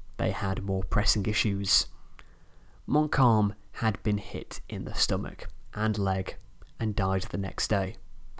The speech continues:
There were no other senior commanders in Quebec, just a couple of lieutenant colonels, who also received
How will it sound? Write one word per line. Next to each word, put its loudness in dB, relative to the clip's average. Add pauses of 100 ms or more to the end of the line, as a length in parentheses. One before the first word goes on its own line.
(1120)
There 10
were 8
no 8
other 4
senior 4
commanders 0
in -6
Quebec, -4
just -4
a -6
couple 0
of -4 (360)
lieutenant -2
colonels, 4 (380)
who 6
also 4
received 0